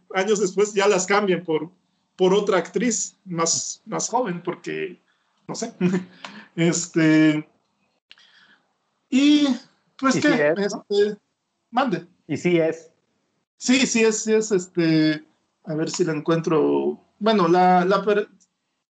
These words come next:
Speaker 1: el personaje es Lisa y se llama Shari Headley. Bueno, el caso es que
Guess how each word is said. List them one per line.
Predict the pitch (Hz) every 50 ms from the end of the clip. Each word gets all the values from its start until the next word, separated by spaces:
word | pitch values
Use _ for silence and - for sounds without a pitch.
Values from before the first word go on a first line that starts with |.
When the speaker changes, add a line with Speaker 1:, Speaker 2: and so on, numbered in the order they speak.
| _ _ _ _ -
Speaker 1:
el | 196 202 202 196
personaje | 208 214 190 165 208 202 202 214 - - 254 247 247
es | 240 240 - -
Lisa | 247 240 262 254 - - 311 311 311 302 - _ _ _ _ _ _ _ _ _ _ -
y | 233 240 262 269 277
se | 247 - - 240 214 202
llama | 208 220 220 220 233 233 240 240 240 240 240 240 226 190 170
Shari | - - - 196 202 208 220 214 -
Headley. | - 185 180 190 180 156 151 156 - - - _ _ _ - - - _ _ _
Bueno, | 190 185 180 180 - -
el | 269 285
caso | 269 370 349 - 359
es | 349 - -
que | 285 277 240 208 196 190 180